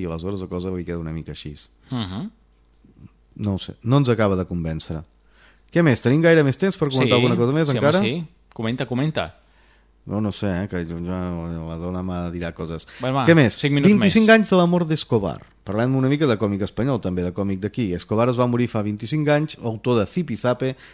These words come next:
Speaker 1: i aprofita Bruguera, mm, com una mica com una excusa per recuperar els còmics de Zipizape que fa com cinc anys que no apareixien. A més, en recuperen, comencen recuperant les aventures llargues que va escriure Escobar,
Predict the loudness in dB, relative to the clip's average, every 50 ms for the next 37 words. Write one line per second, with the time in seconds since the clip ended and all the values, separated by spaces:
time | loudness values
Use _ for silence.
0 | _ _ 2 2 2 2 0 -2 0 0 2 4 4 4 4 4 0 2 2 2
1 | 2 4 2 2 2 2 0 0 -2 -4 -6 -8 -10 -12 -12 -12 -12 -8 -6 -4
2 | -4 -2 -2 0 -2 -2 -2 -4 -6 -4 -2 -2 -2 -2 -4 -2 -4 0 2 2
3 | 2 2 0 0 0 -2 -4 -4 -2 0 2 4 4 4 2 0 0 2 2 2
4 | 2 2 -2 0 0 -2 0 0 -2 -2 -2 -2 0 0 0 0 0 -2 0 0
5 | 0 0 0 -2 -2 -2 -2 -2 -2 0 0 0 -2 -2 -4 -8 -12 -20 _ _
6 | _ _ _ _ _ 2 2 4 4 2 0 0 0 -2 -4 -4 -6 -6 -6 -6
7 | -6 -6 -10 -14 _ -20 -20 -20 -14 _ 0 2 2 2 2 0 -4 -2 2 2
8 | 2 2 2 2 4 4 4 4 2 2 2 0 0 -2 -2 -4 -2 -2 0 0
9 | 0 -4 -2 -4 -4 -6 -4 -2 0 0 2 2 2 2 0 2 2 2 2 2
10 | 2 2 2 0 0 -2 0 2 4 4 4 2 0 -2 0 0 2 2 0 0
11 | -2 -2 -4 -4 -4 -4 -2 -2 -2 -4 -6 -8 -4 -2 -2 0 0 0 0 0
12 | 0 -2 -4 -6 -6 -6 -4 -2 -2 -4 -4 -8